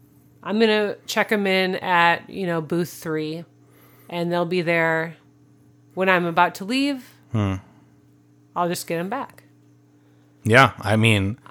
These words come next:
Speaker 1: I
Speaker 2: the
Speaker 1: don't
Speaker 2: only,
Speaker 1: know, I
Speaker 2: the
Speaker 1: don't
Speaker 2: only
Speaker 1: know
Speaker 2: thing I
Speaker 1: why
Speaker 2: can
Speaker 1: they
Speaker 2: th-,
Speaker 1: wouldn't do that.
Speaker 2: the only thing I can think of is at the end of the day, it would be a rush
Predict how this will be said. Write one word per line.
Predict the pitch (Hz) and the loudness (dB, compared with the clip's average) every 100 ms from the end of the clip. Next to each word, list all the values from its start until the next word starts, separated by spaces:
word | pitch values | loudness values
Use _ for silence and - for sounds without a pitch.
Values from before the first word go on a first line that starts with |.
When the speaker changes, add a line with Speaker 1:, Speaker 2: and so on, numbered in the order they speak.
| - | 2
Speaker 1:
I | |
Speaker 2:
the | 131 | 8
Speaker 1:
don't | 131 | 10
Speaker 2:
only, | 135 | 10
Speaker 1:
know, | 196 196 | 6 2
I | |
Speaker 2:
the | 196 | 6
Speaker 1:
don't | 120 | 8
Speaker 2:
only | 139 | 10
Speaker 1:
know | 139 | 10
Speaker 2:
thing | 143 | 10
I | 135 | 10
Speaker 1:
why | - | 8
Speaker 2:
can | - | 6
Speaker 1:
they | |
Speaker 2:
th-, | - | 4
Speaker 1:
wouldn't | 196 190 | 2 -2
do | 185 247 | -4 -4
that. | 208 131 - | -4 -6 4
Speaker 2:
the | 139 | 10
only | 135 139 | 10 10
thing | 143 131 | 8 8
I | 123 | 6
can | 110 | 4
think | 98 107 101 | 4 2 4
of | 95 | 2
is | 90 | 2
at | 101 90 | 0 0
the | 104 | 0
end | 104 98 | 0 0
of | 95 | 0
the | 90 | 0
day, | 92 87 85 90 - | 2 2 2 -2 -4
it | 98 | -2
would | 87 | 0
be | 87 | 0
a | 82 | -2
rush | 82 90 85 - - | 2 2 2 0 -8